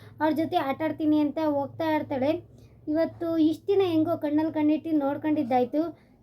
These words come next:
ಅದೇನಾರು ಮಾಡಿ ಒಂದಲ್ಲ ಒಂದು ಏಟ್ ಮಾಡ್ಕೊಂಡ್ಬಿಡ್ತಾಳೆ. ಏಟ್ ಮಾಡ್ಕೊಂಡೋಗಂತೂ ನನಗಂತೂ ಸಖತ್ತು ಬೇಜಾರಾಗುತ್ತೆ. ಊದ್ಕೊಂಡಿದ್ದೆ, ಗ್ರೀನ್ ಕಲರ್ ಆಗಿದೆ, ಸ್ವಲ್ಪ ವಿಕ್ಸನ್ನು ಹಚ್ಚಿದ್ದೀನಿ, ಹೋಗುತ್ತೆ, ಒಂದು ನಾಳೆ ನಾಡರೊಳಗಡೆ ಹೋಗುತ್ತೆ. ಚಿಕ್ಕ ಮಕ್ಳಲ್ವಾ, ಹಾಗೆ ಸ್ವಲ್ಪ,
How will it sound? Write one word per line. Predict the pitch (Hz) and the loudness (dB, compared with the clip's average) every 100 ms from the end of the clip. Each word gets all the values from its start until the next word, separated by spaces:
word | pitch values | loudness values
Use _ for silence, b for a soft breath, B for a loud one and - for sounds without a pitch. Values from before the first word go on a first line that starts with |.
| 277 | -6
ಅದೇನಾರು | 254 277 294 311 330 339 | 0 4 4 2 0 0
ಮಾಡಿ | 320 302 294 | 0 2 2
ಒಂದಲ್ಲ | 294 262 262 269 | 2 0 0 0
ಒಂದು | 262 254 240 | 0 0 -2
ಏಟ್ | 240 226 254 | -4 -6 -6
ಮಾಡ್ಕೊಂಡ್ಬಿಡ್ತಾಳೆ. | 226 240 277 240 240 247 247 | -6 -2 -2 -2 -4 0 2
ಏಟ್ | 240 254 | 2 0
ಮಾಡ್ಕೊಂಡೋಗಂತೂ | 262 247 262 247 240 233 240 | -4 -4 -4 -2 -4 -6 -6
ನನಗಂತೂ | 240 226 226 220 | -6 -4 -6 -8
ಸಖತ್ತು | 254 220 - 247 269 | -10 -12 -10 -8 -6
ಬೇಜಾರಾಗುತ್ತೆ. | 226 233 269 262 247 226 277 349 - b b b - | -4 0 0 0 -2 -2 -2 -2 -4 b b b -6
ಊದ್ಕೊಂಡಿದ್ದೆ, | 339 - 349 311 247 | -4 0 2 2 2
ಗ್ರೀನ್ | 226 254 302 294 | 0 2 0 0
ಕಲರ್ | 302 285 | 0 0
ಆಗಿದೆ, | 269 247 240 269 | 0 0 0 -2
ಸ್ವಲ್ಪ | 269 240 269 | -2 -6 -4
ವಿಕ್ಸನ್ನು | 233 240 - 311 302 | -4 -8 -4 0 2
ಹಚ್ಚಿದ್ದೀನಿ, | 262 - 294 240 269 370 b b b | 0 -2 -2 0 0 -2 b b b
ಹೋಗುತ್ತೆ, | 285 302 311 269 | 2 2 2 -2
ಒಂದು | 233 226 220 208 214 226 | -4 -4 -4 -6 -8 -6
ನಾಳೆ | 226 226 233 | -4 -2 -2
ನಾಡರೊಳಗಡೆ | 247 247 226 240 240 233 240 | -2 -4 -4 -4 -4 -2 0
ಹೋಗುತ್ತೆ. | 240 233 247 285 | 0 -2 -2 -4
ಚಿಕ್ಕ | - 294 302 | -8 -8 -4
ಮಕ್ಳಲ್ವಾ, | 311 302 254 247 233 | -2 -2 -2 0 -2
ಹಾಗೆ | 233 226 247 | -2 -2 -4
ಸ್ವಲ್ಪ, | 247 233 | -4 -4